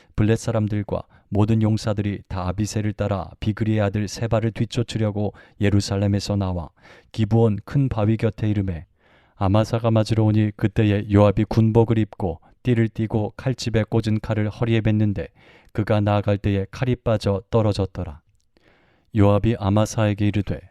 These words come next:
"내 형은 평안하냐?" 하며 오른손으로 아마사의 수염을 잡고 그와 입을 맞추려는 체하매 아마사가 요압의 손에 있는 칼은 주의하지 아니한지라. 요압이 칼로 그의 배를 찌르매 그의 창자가 땅에 쏟아지니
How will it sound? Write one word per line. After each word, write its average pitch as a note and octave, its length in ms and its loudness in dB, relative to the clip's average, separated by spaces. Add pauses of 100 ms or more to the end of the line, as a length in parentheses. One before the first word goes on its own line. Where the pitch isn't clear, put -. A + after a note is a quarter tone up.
"내 F#2 280 0
형은 G#2 340 0
평안하냐?" G#2+ 480 0
하며 G2 320 -2 (360)
오른손으로 G#2+ 720 2
아마사의 G2 540 0
수염을 G#2+ 380 0
잡고 - 480 -4 (240)
그와 G#2 340 4
입을 G#2+ 240 0
맞추려는 G#2 540 0
체하매 F#2 480 -4 (360)
아마사가 G#2 760 0
요압의 G2+ 320 4
손에 A2 280 -2
있는 G#2 240 0
칼은 G#2 320 -2
주의하지 G#2 600 0
아니한지라. F#2 600 -2 (760)
요압이 G#2+ 320 6
칼로 A#2 380 2
그의 G#2 260 0
배를 G2 280 0
찌르매 F#2+ 400 -4 (300)
그의 G2+ 220 2
창자가 G2+ 520 -2
땅에 G2+ 280 -2
쏟아지니 G2+ 600 -2